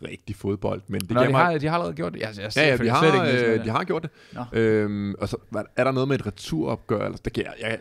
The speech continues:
Speaker 2: Ja, ja.
Speaker 1: jeg har ikke sat mig nok ind i det, men i hvert fald ved en lejlighed har landsholdet knælet, øh, imod racisme. Det var en kamp mod Belgien i en, øh, i et i øvrigt tomt Parken, fordi covid selvfølgelig havde
Speaker 2: Mm.
Speaker 1: Øhm,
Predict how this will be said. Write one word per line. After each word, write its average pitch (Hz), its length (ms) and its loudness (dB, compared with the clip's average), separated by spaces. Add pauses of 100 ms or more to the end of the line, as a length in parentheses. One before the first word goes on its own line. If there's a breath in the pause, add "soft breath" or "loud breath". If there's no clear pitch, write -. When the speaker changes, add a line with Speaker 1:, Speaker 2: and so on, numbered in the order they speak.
Speaker 2:
Ja, 113 80 -4
ja. 110 80 -4
Speaker 1:
jeg 131 80 2
har 156 80 2
ikke 165 100 -2
sat 147 160 2
mig 127 60 0
nok 139 160 0
ind 135 120 0
i 127 60 2
det, 135 120 -4
men 160 240 2
i 160 40 -4
hvert 156 180 0
fald 135 280 0
ved 131 100 0 (120)
en 180 160 -2
lejlighed 107 520 0 (180)
har - 360 -6
landsholdet 98 800 -4
knælet, 110 580 2 (300)
øh, 92 580 0 (120)
imod 117 320 -2
racisme. 120 460 -6 (440 soft breath)
Det 107 80 -2
var 101 80 0
en 101 80 -6
kamp 104 240 -4
mod 104 120 -4
Belgien 104 500 -2 (140)
i 107 140 0
en, 98 140 -2
øh, 95 240 0
i - 140 -6
et - 180 -8
i 110 100 -4 (100)
øvrigt 135 380 2
tomt - 400 -6
Parken, 101 460 -2
fordi - 340 -8
covid 110 360 2
selvfølgelig 101 400 -2
havde 95 320 -4 (800 loud breath)
Speaker 2:
Mm. 127 220 0 (120)
Speaker 1:
Øhm, 110 600 -2